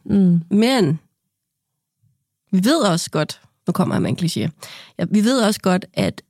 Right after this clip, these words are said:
Speaker 2: der ligger jo noget læring, når vi gider at se det.
Speaker 1: Mm.
Speaker 2: Ikke? Så, øh, hun lærte jo i hvert fald, hvor forkert man kan føle sig i så lang tid,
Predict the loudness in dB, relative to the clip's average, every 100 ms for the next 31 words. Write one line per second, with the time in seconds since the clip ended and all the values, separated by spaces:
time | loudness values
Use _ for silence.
0 | _ _ -6 0 2 2 2 0 2 2
1 | 2 2 2 2 2 2 0 0 -2 -2
2 | -4 -2 -4 -4 -6 -2 2 4 4 0
3 | -2 -6 -6 _ _ -10 -4 -2 0 0
4 | -2 -6 _ _ _ _ -20 -20 -20 _
5 | _ 0 2 2 0 0 0 0 0 -2
6 | -2 -8 _ 0 0 2 -2 -4 -4 -4
7 | -4 -4 -4 0 0 0 -2 -4 -6 _
8 | -2 0 -2 -2 -2 -4 -2 -2